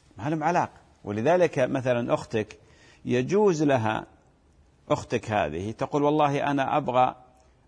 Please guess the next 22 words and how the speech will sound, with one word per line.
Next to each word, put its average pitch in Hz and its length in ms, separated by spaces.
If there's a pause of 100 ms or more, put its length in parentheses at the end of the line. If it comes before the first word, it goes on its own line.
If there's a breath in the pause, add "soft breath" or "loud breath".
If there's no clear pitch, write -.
أطلب، 135 540
آه، 117 40
آه، 101 1080
أختي 143 300
فلانة، 147 640 (720)
فلانة 113 600
بنت 123 280
أبوها 135 300
وأمها 151 560 (400 soft breath)
لأخوي 135 580
من 139 120
الرضاعة 135 460
فلان"، 101 320 (140)
يجوز 156 480 (320)
تتزوج، 135 600
آه، 120 220 (880)
أختها 131 640
النسبية 147 800 (180)
من 131 160
أخوها 139 340
من 120 200
الرضاع، 110 440